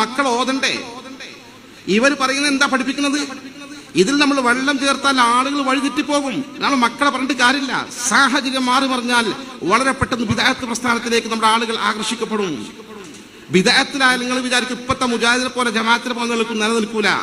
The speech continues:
യഖ്റുജൂന മിന ദീൻ, അവൻ ദീൻ തന്നെ തെറിച്ചു പോയേക്കുമെന്ന് അഷ്റഫുൽ ഖൽഖി നബി മുത്ത് മുഹമ്മദ് മുസ്തഫ. എന്റെ പ്രിയപ്പെട്ടവരെ, ഇന്ന് യുക്തിവാദത്തിലേക്ക് ചെന്ന മുസ്ലിം നാമധാരികൾ, ചേകനൂർ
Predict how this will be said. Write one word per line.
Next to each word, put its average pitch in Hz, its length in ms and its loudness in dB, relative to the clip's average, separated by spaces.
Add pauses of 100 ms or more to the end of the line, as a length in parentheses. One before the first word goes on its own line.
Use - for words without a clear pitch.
(600)
യഖ്റുജൂന 285 520 0
മിന 240 100 2 (160)
ദീൻ, 220 260 4 (400)
അവൻ 220 120 4 (120)
ദീൻ 233 200 0 (100)
തന്നെ 233 240 0
തെറിച്ചു 220 340 2
പോയേക്കുമെന്ന് 214 600 2 (400)
അഷ്റഫുൽ 220 480 4
ഖൽഖി 220 280 4 (120)
നബി 196 200 2
മുത്ത് 180 300 4
മുഹമ്മദ് 190 420 4
മുസ്തഫ. 175 280 -2 (1700)
എന്റെ 208 180 4
പ്രിയപ്പെട്ടവരെ, 226 500 0 (480)
ഇന്ന് 240 300 4 (160)
യുക്തിവാദത്തിലേക്ക് 233 1080 0 (100)
ചെന്ന 196 240 2 (440)
മുസ്ലിം 233 380 0
നാമധാരികൾ, 170 580 0 (680)
ചേകനൂർ 262 440 2